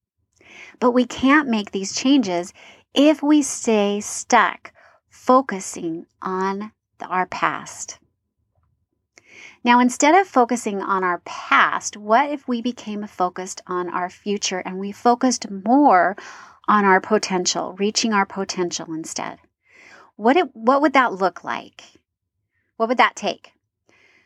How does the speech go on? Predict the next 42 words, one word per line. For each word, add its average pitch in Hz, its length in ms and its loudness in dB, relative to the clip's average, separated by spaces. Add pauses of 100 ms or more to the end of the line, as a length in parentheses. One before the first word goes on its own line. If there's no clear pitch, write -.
(520)
So 269 160 -2
Dave 330 220 4
and 349 100 4
I 262 80 2
have 220 140 0
been 208 140 -4
watching 202 360 2
several 214 460 0
B 208 160 -4
Y 196 100 2
U 185 180 -4
football 165 360 -6
games 160 340 -14
lately, 165 460 -16 (120)
and 185 280 -6
I 196 120 -8
know 233 420 6
not 214 260 0
all 202 160 2
of 196 80 -6
you 190 160 -6
are 208 60 -6
B 180 160 -14
Y 220 120 -2
U 240 180 -6
fans, 208 560 -8
and - 120 -20
that's 165 220 -8
okay. 247 380 -2 (180)
<laughs> - 540 2 (480)
You 302 120 2
can 330 140 2
be 294 120 0
fans 220 300 4
of 196 140 0
whatever 190 420 2
team, 175 400 -6
but 190 220 4 (340)
this 330 300 2
year 254 160 4
it's 247 240 -4
been 214 240 -6